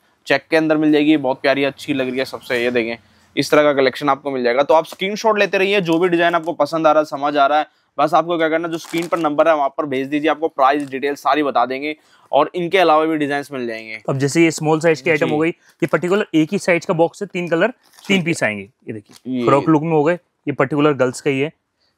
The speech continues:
Speaker 1: बिल्कुल, बिल्कुल, और अंदर व्हाइट फर रहेगी।
Speaker 2: बिल्कुल, किसी के
Speaker 1: जी।
Speaker 2: साथ फर भी आती है, कोई विदाउट फर है, वेलवेट के अंदर है
Speaker 1: ये
Speaker 2: सब।
Speaker 1: देखिए, वेलवेट के
Speaker 2: वेलवेट
Speaker 1: अंदर
Speaker 2: का
Speaker 1: आपको
Speaker 2: अपर है
Speaker 1: मिल
Speaker 2: और वेलवेट का ही बॉटम भी आएगा।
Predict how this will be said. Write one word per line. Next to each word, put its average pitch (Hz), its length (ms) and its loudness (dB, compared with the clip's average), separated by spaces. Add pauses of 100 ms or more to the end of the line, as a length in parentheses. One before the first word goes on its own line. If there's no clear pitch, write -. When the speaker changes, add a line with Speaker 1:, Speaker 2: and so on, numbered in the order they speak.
(760)
Speaker 1:
बिल्कुल, 95 260 -6
बिल्कुल, - 320 -8
और 123 120 2
अंदर 123 180 0
व्हाइट 113 240 0
फर 113 180 -4
रहेगी। 98 260 -2
Speaker 2:
बिल्कुल, 127 240 2 (500)
किसी 147 140 0
के 156 40 2
Speaker 1:
जी। 151 60 0
Speaker 2:
साथ 156 80 4
फर 147 200 0
भी 147 100 2
आती 139 180 -2
है, 151 60 -4
कोई 143 80 -6
विदाउट 131 220 -2
फर 143 140 -6
है, 190 80 -6 (260)
वेलवेट 139 320 2
के 113 100 -6
अंदर 101 160 -6
है 117 60 -4
Speaker 1:
ये 117 60 -4
Speaker 2:
सब। 113 60 -4
Speaker 1:
देखिए, 107 140 -6
वेलवेट 117 300 -2
के 135 60 4
Speaker 2:
वेलवेट 156 200 2
Speaker 1:
अंदर - 80 2
Speaker 2:
का 175 80 4
Speaker 1:
आपको 139 100 -2
Speaker 2:
अपर 170 120 2
है 220 80 0
Speaker 1:
मिल 190 80 -4
Speaker 2:
और 147 60 -10
वेलवेट 151 260 -2
का 165 120 -6
ही 190 60 -2
बॉटम 135 320 -4
भी 110 80 -6
आएगा। 95 240 -12